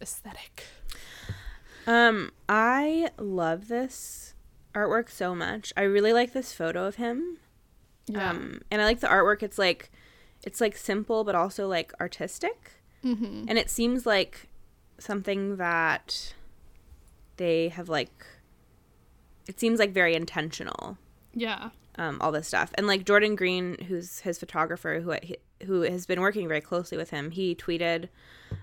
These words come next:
Speaker 2: um, about this, the single artwork. He said,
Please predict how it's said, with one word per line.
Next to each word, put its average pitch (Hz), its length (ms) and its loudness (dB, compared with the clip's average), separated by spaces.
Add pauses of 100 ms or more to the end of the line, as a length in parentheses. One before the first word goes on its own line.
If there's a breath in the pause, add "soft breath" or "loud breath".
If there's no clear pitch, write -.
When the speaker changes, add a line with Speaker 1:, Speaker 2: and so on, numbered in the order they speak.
(120)
Speaker 2:
um, 156 260 2
about 156 320 2
this, - 240 -10 (220)
the 160 120 -2
single 160 320 -4
artwork. 208 300 2
He 214 120 -2
said, 165 420 0